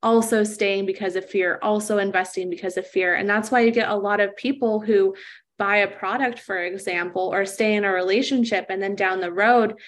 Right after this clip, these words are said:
they're, they're disappointed, they're upset, they're resentful, because it wasn't this, like, full, full body yes from a place of spaciousness. It was done from a place of, um,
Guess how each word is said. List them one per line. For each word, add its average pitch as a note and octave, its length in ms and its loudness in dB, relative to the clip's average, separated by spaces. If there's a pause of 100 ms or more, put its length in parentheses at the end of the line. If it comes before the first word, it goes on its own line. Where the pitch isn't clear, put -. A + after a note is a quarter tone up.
(280)
they're, F#3+ 680 4
they're F#3+ 340 -2
disappointed, G3+ 800 -2
they're F3 160 0
upset, G3+ 480 -2
they're F#3 160 -4
resentful, F3+ 720 0
because A#3 320 0
it G3+ 160 0
wasn't G3+ 640 0 (120)
this, G3 300 -2
like, F#3+ 260 0
full, G3+ 460 -2 (380)
full G#3 580 2
body F#3+ 580 2
yes F#3+ 480 0
from G#3 180 -4
a G3 100 -2
place G3 440 2
of F3 400 0
spaciousness. G3 1160 -2
It G3 180 0
was F#3 340 2
done F#3+ 340 0
from F#3+ 160 -4
a F3+ 80 -2
place F#3 460 -2
of, E3+ 480 0 (500)
um, F3 540 0